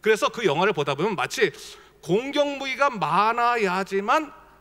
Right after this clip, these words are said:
전쟁에서 살아남을 수 있다고 생각하게 되는 생각이 있어요, 우리한테는.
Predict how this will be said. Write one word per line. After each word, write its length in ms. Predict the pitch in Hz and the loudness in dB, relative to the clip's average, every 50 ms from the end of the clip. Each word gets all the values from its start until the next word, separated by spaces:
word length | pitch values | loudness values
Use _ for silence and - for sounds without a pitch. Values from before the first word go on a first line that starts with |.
| _ _ | _ _
전쟁에서 640 | - - 143 147 175 185 170 180 180 175 165 - 190 180 | -14 -8 -6 -6 -6 -4 -4 -6 -6 -6 -6 -8 -10 -10
살아남을 460 | - - 180 175 160 147 143 147 139 | -10 -10 -10 -10 -8 -8 -10 -10 -12
수 100 | - 143 | -14 -14
있다고 260 | 135 - 131 - 143 | -16 -16 -14 -14 -14
생각하게 560 | 131 - 151 143 143 - - 131 131 139 135 | -14 -14 -14 -16 -16 -16 -18 -18 -14 -14 -14
되는 220 | 120 127 127 170 196 | -12 -12 -10 -10 -10
생각이 320 | - - 180 165 139 131 | -10 -10 -12 -14 -14 -14
있어요, 200 | 110 104 - - | -16 -18 -18 -20
우리한테는. 400 | - - - - - - - _ | -20 -20 -20 -20 -20 -20 -20 _